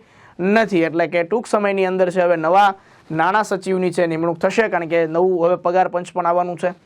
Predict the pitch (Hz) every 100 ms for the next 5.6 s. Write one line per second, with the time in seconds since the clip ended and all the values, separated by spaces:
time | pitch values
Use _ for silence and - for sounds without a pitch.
0 | _ _ - 156 220 233 - - 151 190
1 | 196 190 185 185 190 190 190 208 185 180
2 | 185 _ _ _ _ _ 190 185 196 196
3 | 190 - 180 180 - 214 254 208 202 202
4 | 202 190 196 196 196 196 185 170 175 185
5 | 202 196 165 139 127